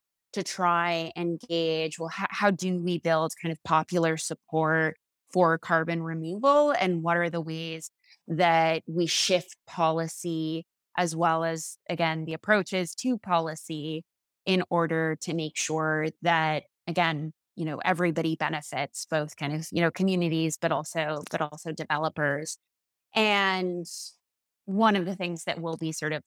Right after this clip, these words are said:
you know, working on, especially within that realm, is looking at how federal funding can specifically provide funds for these kinds of community benefits. I think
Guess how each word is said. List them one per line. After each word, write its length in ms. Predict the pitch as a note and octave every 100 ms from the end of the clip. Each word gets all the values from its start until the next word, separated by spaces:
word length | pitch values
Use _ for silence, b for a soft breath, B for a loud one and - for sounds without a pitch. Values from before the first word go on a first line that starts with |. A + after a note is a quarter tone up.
| _
you 80 | E3+
know, 80 | D3+
working 400 | D#3 D#3 D#3+ D3+
on, 400 | D3 D3 D3+ -
especially 680 | G3 E4 F#4 D4+ B3 G3+ F3
within 520 | E3 F#3 F3+ E3+ E3
that 440 | E3 D#3 D#3+ D#3+ - -
realm, 560 | E3 D#3 D3+ D#3 D3+ -
is 140 | F3
looking 380 | F3 E3+ E3 D3+ -
at 160 | D#3+ -
how 580 | - D#3+ D#3 D#3+ D#3+ D#3
federal 320 | - E3+ E3 D#3+
funding 800 | - D#3 E3 E3+ E3 E3 E3 E3+ b b b
can 500 | - F#3+ F3+ E3+ E3+
specifically 760 | E3 - F3 F3+ E3 D#3+ E3 D#3 -
provide 880 | E3 D3 D#3 D#3 D#3 D#3+ D#3 D#3 - _ _ _
funds 800 | - F3 E3 D#3+ D#3+ D#3+ D#3+ - -
for 720 | F3 E3+ E3 D#3+ D#3 D#3 D#3+ -
these 280 | E3 D#3+ -
kinds 280 | D#3 D3+
of 100 | D#3+ - _
community 480 | F#3 D#3+ D#3 D#3+ D#3
benefits. 760 | D#3 D#3+ G#3+ C#4 D4 - - - B -
I 60 | F3
think 180 | E3